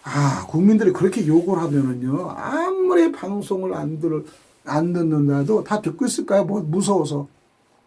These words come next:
그 밑에 있는 것들은 대통령한테 한 번 충원하지 못하잖아요. 진짜 이렇게 하면 큰일 납니다. 폭란이 일어납니다. 당신 죽습니다. 대통령을 살리기 위해서는 방법을 세워야 되는데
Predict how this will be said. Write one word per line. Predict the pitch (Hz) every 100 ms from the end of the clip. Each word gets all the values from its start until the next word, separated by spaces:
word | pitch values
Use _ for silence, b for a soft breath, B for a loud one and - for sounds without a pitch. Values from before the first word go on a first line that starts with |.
| _ _ b b b _ _ _ _ _ _
그 | 285
밑에 | 302 262 - 311
있는 | 277 254
것들은 | 233 226 202 240 247 185 131 -
대통령한테 | - 220 349 320 269 220
한 | - 320 381
번 | 285
충원하지 | - 320 320 269 214
못하잖아요. | 196 160 214 208 170 147 143 147
진짜 | - 240 277 262
이렇게 | 208 208
하면 | 185
큰일 | - 285
납니다. | 269 196 156
폭란이 | 143 285 262 247 175
일어납니다. | 165 208 180 151 - - - _ _ _ _ -
당신 | 214 226 -
죽습니다. | 220 - 320 220 160 180 151 143 _ _ _ _ _ _ _ _ _ -
대통령을 | 233 277 254 226
살리기 | 196 302 277 233
위해서는 | 214 208 196 147
방법을 | 185 226 226 208
세워야 | - 240 214
되는데 | 160 151 202 165